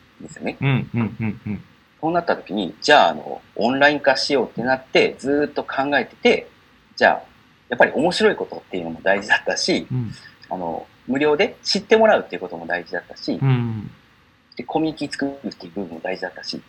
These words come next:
Speaker 1: ていう、そういった要素があれば、あの、どんなビジネスでも、
Speaker 2: うん。
Speaker 1: その、対外的に、なんていうんですか、売れるもの、
Speaker 2: うん。
Speaker 1: 直接来てもらわなくても売れるものだったら全然売れるなっていうのがあったんで、
Speaker 2: うん、うん、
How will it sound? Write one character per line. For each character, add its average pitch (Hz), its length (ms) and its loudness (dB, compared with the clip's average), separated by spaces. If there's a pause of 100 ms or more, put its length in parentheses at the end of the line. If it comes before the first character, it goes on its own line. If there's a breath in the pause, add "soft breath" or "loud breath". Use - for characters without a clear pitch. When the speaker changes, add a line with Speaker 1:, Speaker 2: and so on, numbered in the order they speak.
Speaker 1:
て 80 60 -10
い 101 160 -6
う、 - 80 -8 (340)
そ 160 80 -2
う - 20 -2
い - 40 -16
っ - 20 -20
た 175 100 6
要 196 180 4
素 - 140 -6
が - 240 4
あ 156 100 8
れ 107 100 2
ば、 - 240 6 (580)
あ 87 100 -6
の、 85 240 -8
ど 147 120 0
ん 175 40 -2
な 180 120 0
ビ 170 120 -6
ジ 135 160 -12
ネ - 60 -10
ス - 100 -18
で - 80 -12
も、 - 260 -2 (120)
Speaker 2:
う 131 40 -4
ん。 117 60 -4
Speaker 1:
そ 104 60 -6
の、 87 200 -4 (180)
対 156 160 2
外 156 100 2
的 151 180 -4
に、 147 160 -2 (200)
な 120 100 4
ん - 20 -6
て 123 60 -10
い - 40 -18
う - 40 -20
ん - 20 -20
で - 60 -20
す - 40 -20
か、 110 60 -4
売 117 60 2
れ 139 100 6
る 143 60 0
も 131 140 0
の、 180 180 0 (300)
Speaker 2:
う 123 60 0
ん。 101 160 -4 (460)
Speaker 1:
直 151 120 -4
接 - 240 0
来 - 80 -12
て 190 100 2
も 185 140 2
ら 185 80 8
わ 170 80 6
な 143 80 2
く - 80 -10
て 90 80 -4
も 87 100 -4
売 101 60 -4
れ 123 80 0
る 127 80 -2
も 131 80 -2
の 127 100 -2
だ 95 80 0
っ - 80 -8
た 82 80 -6
ら 82 60 -6 (260)
全 127 140 -4
然 139 120 0
売 123 60 -2
れ 139 120 0
る 139 60 -2
な 139 140 2
っ - 80 -6
て - 140 -12
い 92 40 -4
う 82 40 -6
の 73 60 -12
が 73 100 -14
あ - 40 -8
っ - 40 -16 (120)
た 73 100 -10
ん 76 120 -16
で、 101 160 -4
Speaker 2:
う - 60 -6
ん、 127 40 0
う - 20 0
ん、 110 160 -8